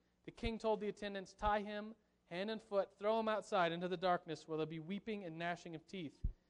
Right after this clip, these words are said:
And then he ends it with a one-liner. "Many invi-, many are invited, but few are chosen." And so you think to yourself, "Wait a minute,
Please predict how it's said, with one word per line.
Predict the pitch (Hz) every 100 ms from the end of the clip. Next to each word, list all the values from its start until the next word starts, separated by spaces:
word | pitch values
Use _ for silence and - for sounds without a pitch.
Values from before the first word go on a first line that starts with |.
| _ _
And | 143
then | 175
he | 202
ends | 196 175
it | 175
with | 160
a | 160
one-liner. | 160 156 160 131 - _ _ _ -
"Many | 156 180
invi-, | 175 170 160 160 160
many | 185 208
are | 196
invited, | 185 180 160 135
but | 143
few | - 170 175 165
are |
chosen." | 139 170 160 135 117 _ _ _ _ _ -
And | 151
so |
you | 208
think | 226 254
to | 233
yourself, | 190 196 160 - _ _ _ -
"Wait | 294
a | 220
minute, | 156 139 139